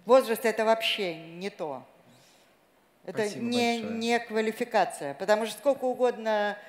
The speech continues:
Speaker 1: э, пожилых, э, совсем дураков и сколько угодно гениальных младенцев. То есть не сколько угодно, очень мало. И большая часть их сидит здесь. Да.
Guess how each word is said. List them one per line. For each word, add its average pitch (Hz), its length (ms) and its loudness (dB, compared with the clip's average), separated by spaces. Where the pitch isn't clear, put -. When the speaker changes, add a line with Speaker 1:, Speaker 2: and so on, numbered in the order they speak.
Speaker 1:
э, 208 360 4
пожилых, 226 540 0
э, 196 540 -2
совсем 208 400 0
дураков 202 480 -2
и 202 80 -8
сколько 254 320 -4
угодно 220 420 -4
гениальных 196 680 -4
младенцев. 160 600 -4
То 226 60 2
есть 220 120 2
не 220 120 -8
сколько 370 300 -2
угодно, 160 400 -4
очень 240 280 -8
мало. 135 340 -4
И 214 140 2
большая 254 400 6
часть 349 300 2
их 254 120 -2
сидит 254 360 -8
здесь. 147 500 -14
Да. 151 300 -14